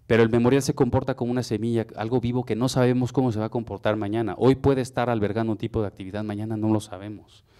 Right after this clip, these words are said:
Y bueno, finalmente el objetivo del mem-, el monumento es transmitir mono-, eh, un mensaje cerrado,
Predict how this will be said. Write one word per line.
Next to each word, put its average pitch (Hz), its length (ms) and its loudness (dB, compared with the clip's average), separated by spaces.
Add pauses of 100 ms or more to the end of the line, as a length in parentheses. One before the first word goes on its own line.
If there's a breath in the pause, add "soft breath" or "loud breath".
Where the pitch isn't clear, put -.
(440 soft breath)
Y 107 120 -4
bueno, 110 260 4
finalmente 117 480 0
el 107 80 0
objetivo 135 480 2
del 113 140 4
mem-, 98 280 -4
el 95 120 -6
monumento 101 400 0
es - 160 -8 (360 soft breath)
transmitir 113 760 4 (500)
mono-, 110 460 2
eh, 104 220 -4
un 107 80 -2
mensaje 113 300 -4
cerrado, 107 500 0